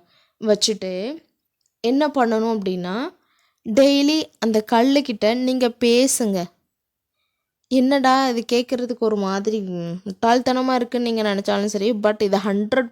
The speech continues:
பர்சன்ட் செம்ம சூப்பரா ஒர்க் அவுட் ஆகும். அதனால தான் நான் சொல்றேன். அந்த கல்லை வந்து உங்களோட பாசிட்டிவிட்டியை அந்த கல்லுல வந்து டெய்லி நீங்க சொல்லணும். நம்ம கோயில்ல சிலை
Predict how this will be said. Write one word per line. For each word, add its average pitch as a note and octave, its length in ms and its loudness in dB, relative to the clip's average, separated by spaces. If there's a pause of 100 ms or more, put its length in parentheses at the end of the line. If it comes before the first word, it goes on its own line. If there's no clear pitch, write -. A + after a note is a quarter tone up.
பர்சன்ட் G#3+ 340 -2 (120)
செம்ம G#3+ 420 -2
சூப்பரா A#3 260 2 (140)
ஒர்க் G#3 200 0
அவுட் G3 160 0
ஆகும். E3+ 200 -6
அதனால F#3+ 340 -6
தான் G3 140 -6
நான் F#3 160 -6
சொல்றேன். F3 380 -4 (960)
அந்த A#3+ 140 2 (240)
கல்லை D4 340 6 (120)
வந்து G3+ 340 0 (760)
உங்களோட C#4+ 440 6 (160)
பாசிட்டிவிட்டியை A#3 880 4 (220)
அந்த A3 140 -2 (120)
கல்லுல C4 360 4 (100)
வந்து A3 260 2
டெய்லி B3 340 4
நீங்க A3 200 -2
சொல்லணும். G#3 280 -2 (260)
நம்ம A3 260 4 (200)
கோயில்ல C4 360 6 (180)
சிலை A#3+ 240 2